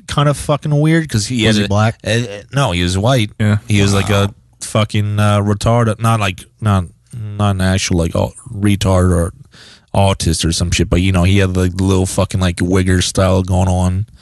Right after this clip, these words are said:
Speaker 1: starting out anyway, so, you know, like, kinda self-explanatory.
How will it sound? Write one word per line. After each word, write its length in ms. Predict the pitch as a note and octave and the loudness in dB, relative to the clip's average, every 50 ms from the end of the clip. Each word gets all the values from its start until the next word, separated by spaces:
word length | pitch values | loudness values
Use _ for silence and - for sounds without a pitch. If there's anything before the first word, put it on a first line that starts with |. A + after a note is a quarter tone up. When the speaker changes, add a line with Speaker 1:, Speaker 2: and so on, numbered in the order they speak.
| - - _ _ _ _ _ _ | -20 -20 _ _ _ _ _ _
Speaker 1:
starting 400 | - - - F#2 F#2+ F#2 F2 F#2 | -8 -2 0 2 2 2 2 2
out 220 | F#2 F#2 F#2 G2 | 2 2 2 2
anyway, 500 | F#2 F#2 F#2 F#2+ F#2+ F#2+ F#2 F#2+ F#2+ F#2 | 0 0 -2 -2 -4 -4 -6 -6 -6 -6
so, 220 | F2 - - F2+ F2+ | -6 -4 -2 0 0
you 100 | F#2+ F#2+ | 0 -2
know, 140 | F2+ E2+ E2+ | -2 -2 0
like, 160 | F2+ G2+ - | 0 -2 0
kinda 340 | - C3 A#2+ G2+ E2 D2+ - - _ - - - - - _ _ _ _ _ _ _ _ _ | 0 0 0 0 -2 -4 -8 -12 _ -12 -12 -12 -12 -12 _ _ _ _ _ _ _ _ _
self-explanatory. 1080 | - - - - G2 F2 - E2 - - - F2+ E2+ E2 E2 E2 F2 E2 E2+ F2 F2 | -10 -6 -2 -2 -2 0 -2 -6 -8 -4 -2 0 0 0 0 0 0 0 0 -2 -4